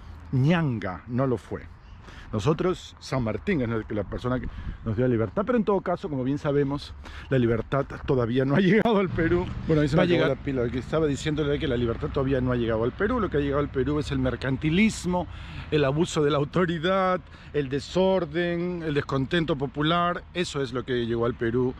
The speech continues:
Speaker 1: hace doscientos años. Pero bueno, esperemos que en algún momento nos pongamos las pilas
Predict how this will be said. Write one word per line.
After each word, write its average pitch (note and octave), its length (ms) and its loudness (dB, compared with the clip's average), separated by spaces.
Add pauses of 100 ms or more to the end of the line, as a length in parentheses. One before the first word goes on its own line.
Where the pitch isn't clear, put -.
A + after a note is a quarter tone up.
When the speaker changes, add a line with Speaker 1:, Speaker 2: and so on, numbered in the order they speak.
(240)
Speaker 1:
hace C3 220 -2
doscientos A2 560 -2
años. D#2+ 280 -6
Pero G2 140 -2
bueno, F#2+ 180 0
esperemos E3+ 540 0
que C#3 80 -10
en C3 60 -4
algún C#3+ 160 -2
momento D#3 340 0
nos B2 100 -2
pongamos C3+ 400 -2
las B2 120 -4 (120)
pilas C#3+ 480 -2